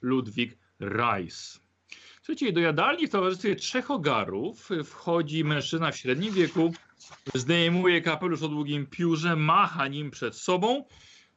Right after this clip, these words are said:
Podbite buty wzmacniają jego krok, skórzane bryczesy trzeszczą przy każdym kroku. I mimo wieku mężczyzna ma atletyczną sylwetkę,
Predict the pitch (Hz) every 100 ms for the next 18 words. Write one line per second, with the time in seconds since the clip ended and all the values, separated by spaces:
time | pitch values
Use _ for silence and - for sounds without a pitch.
0 | _ 185 165 143 156 143 131 123 113 113
1 | 120 - 127 117 110 113 - 165 160 -
2 | - 151 123 123 123 - 127 - 123 -
3 | - 170 147 - 127 - - 127 120 131
4 | 147 143 196 180 - - - - - -
5 | 165 247 480 370 269 381 381 233 202 254
6 | 240 190 160 233 165 135 127 - 110 -
7 | 107 101 107 - 135